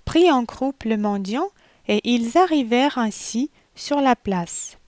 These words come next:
Là, il arrêta son cheval, mais le mendiant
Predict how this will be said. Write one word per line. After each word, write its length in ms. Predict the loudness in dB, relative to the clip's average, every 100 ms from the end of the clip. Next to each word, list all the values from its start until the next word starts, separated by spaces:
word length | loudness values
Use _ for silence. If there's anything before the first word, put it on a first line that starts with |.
| _ _ _ _ _ _ -4
Là, 300 | 0 4 2 0 _ _ -4
il 140 | 2
arrêta 380 | 4 4 4 2
son 220 | 0 -4
cheval, 520 | -2 -2 0 0 -2 -4 _ _ _ -4
mais 120 | -2
le 200 | 2 2
mendiant 580 | 2 0 -2 -4 -4 -4